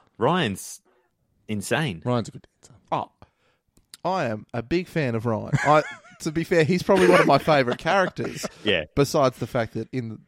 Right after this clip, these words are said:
Speaker 3: the film universe, he's fucking his sister.
Speaker 2: Yeah, well, yeah, true.
Speaker 3: Or as some would say, stooping his sister.
Speaker 2: Yeah.
Speaker 1: Happy,
Speaker 3: It
Speaker 1: happy, mate? Are you happy with yourself? <laughs>
Speaker 2: They've, they've
Speaker 3: Very,
Speaker 2: at le-
Speaker 3: Bakesy, is Disney happy with themselves? 'Cause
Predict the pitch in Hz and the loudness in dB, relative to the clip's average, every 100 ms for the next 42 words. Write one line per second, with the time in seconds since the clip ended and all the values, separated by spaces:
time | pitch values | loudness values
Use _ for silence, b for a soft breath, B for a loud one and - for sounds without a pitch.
0 | - 214 - 170 147 117 113 110 110 127 | -10 -8 -2 0 0 -2 -4 -4 -6 -8
1 | 113 - 120 - 104 110 - - - - | -12 -8 -8 -8 -10 -10 -8 -8 -8 -8
2 | 113 - 92 87 82 82 82 76 - 76 | -10 -10 -10 -8 -6 -6 -8 -10 -12 -14
3 | 80 120 113 113 147 123 107 - 107 107 | -8 -4 -2 -2 -4 -4 -6 -8 -10 -10
4 | - - - - 208 - 175 113 107 - | -14 -12 -10 -2 -2 -2 -8 -8 -10 -12
5 | 110 - - 139 175 b b b b 82 | -16 -14 -12 -12 -14 b b b b -16
6 | 80 80 80 - 101 104 - - 107 _ | -14 -16 -14 -6 -2 -2 -2 -6 -12 _
7 | 131 131 104 98 113 117 107 - 147 - | -14 -12 -10 -6 -2 -4 -6 -8 -8 -2
8 | 147 143 160 160 170 151 202 214 139 131 | 0 0 2 4 6 4 2 2 0 -2
9 | 123 - B B 156 143 - 143 - 127 | -10 -12 B B -4 -4 -2 -4 -2 -4
10 | 120 123 120 110 104 117 - 117 123 - | -2 -2 -2 -6 -6 -10 -6 -2 -2 0
11 | 131 | 0